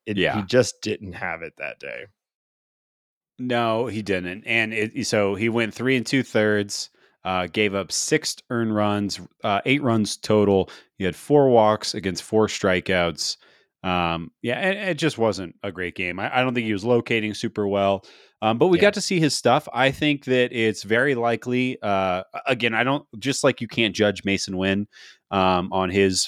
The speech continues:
Speaker 2: first, uh, couple of games, there's absolutely no way you can judge Drew Rom on his first big league start. Um, that being said, you know, I, I think it, he kinda is what he is. I, I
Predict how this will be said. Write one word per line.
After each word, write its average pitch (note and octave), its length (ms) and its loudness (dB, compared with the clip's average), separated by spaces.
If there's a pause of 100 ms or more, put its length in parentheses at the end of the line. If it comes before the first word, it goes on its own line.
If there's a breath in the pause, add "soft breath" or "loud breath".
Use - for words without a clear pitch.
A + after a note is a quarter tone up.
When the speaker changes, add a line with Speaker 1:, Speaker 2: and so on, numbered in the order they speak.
Speaker 2:
first, G2+ 460 0
uh, G2+ 160 -2
couple G2+ 280 0
of F2+ 80 -2
games, F2+ 320 0
there's F2 320 -4
absolutely G2+ 500 -2
no F#2 360 0
way F2 220 0
you F2+ 140 -4
can F#2 180 -8
judge D#2+ 360 -2
Drew F2 160 -4
Rom D#2+ 340 2
on D#2+ 80 -4
his F2+ 240 -2
first E2+ 460 -6
big E2+ 160 -6
league D#2 220 -8
start. F2 360 0 (600 soft breath)
Um, D#2+ 500 -4 (580)
that G#2 180 0
being F#2 180 -4
said, F#2 360 0
you F2 80 -6
know, F2 140 0
I, G2+ 240 0
I G#2 40 2
think A2 500 -4 (920)
it, A2+ 200 -8
he A2+ 160 -8
kinda B2 380 0
is G#2+ 260 0
what G2+ 160 -2
he F2+ 160 -10
is. G#2 420 -2
I, G#2 320 0
I G2+ 320 2